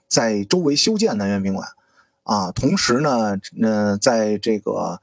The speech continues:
呃，建好南园宾馆之后一段时间呢，应该是林彪在，哎，这个园儿里啊，呃，反反复复地住过好几次啊。这个因为后期的国家领导人也，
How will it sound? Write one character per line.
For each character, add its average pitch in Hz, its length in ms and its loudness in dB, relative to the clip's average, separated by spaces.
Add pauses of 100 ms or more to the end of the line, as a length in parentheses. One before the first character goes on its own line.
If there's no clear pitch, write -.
(300)
呃， - 600 -8 (140)
建 - 180 6
好 - 160 -2
南 117 80 2
园 147 100 2
宾 - 80 0
馆 - 140 -2
之 - 100 -2
后 135 160 2
一 113 40 0
段 120 120 2
时 113 140 -2
间 127 180 2
呢， 104 300 0
应 127 140 -2
该 151 120 2
是 127 80 0
林 113 140 2
彪 143 180 2
在， 113 320 0 (340)
哎， 90 260 -2
这 113 160 2
个 101 120 2
园 101 140 2
儿 110 80 2
里 127 80 2
啊， 95 220 -2 (320)
呃， 110 100 2
反 110 160 2
反 123 100 2
复 123 140 -2
复 127 180 0
地 104 100 0
住 123 120 0
过 110 100 2
好 113 160 2
几 110 120 -2
次 - 280 2 (120)
啊。 - 320 -2
这 127 100 0
个 113 120 0
因 156 140 0
为 175 220 0 (240)
后 165 300 2
期 160 180 2
的 131 100 2
国 123 120 2
家 151 100 2
领 147 100 0
导 175 120 0
人 123 200 0
也， 98 120 -2